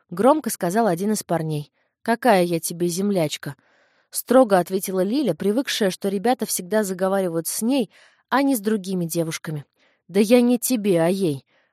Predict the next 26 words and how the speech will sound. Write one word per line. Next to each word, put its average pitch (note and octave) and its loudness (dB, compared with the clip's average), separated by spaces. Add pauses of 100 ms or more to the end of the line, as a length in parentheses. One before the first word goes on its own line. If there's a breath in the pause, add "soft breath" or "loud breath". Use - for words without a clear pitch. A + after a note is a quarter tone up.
ответил A#3 2
парень, C4 2
кивнув G#3 -4
на G#3 -2
Валю. D#3+ -2 (420 soft breath)
И, B3+ -2
приглядевшись, B3 0
Валя A#3+ 2
узнала G#3 -2
в F3+ -6
нем A3 -2
Лешку G#3 -2
Соломатина E3 -4 (320 soft breath)
из - -6
Калужского G3+ -2
мелиоративного F#3 -4
техникума. D#3 -8 (580 soft breath)
В E3 -6
мелиоративный C4 2
техникум, G3+ -2
где F#3 0
училось A3 0
больше F#3+ 0
ребят, F#3 -2
чем F3 -6
девчонок, A3 -4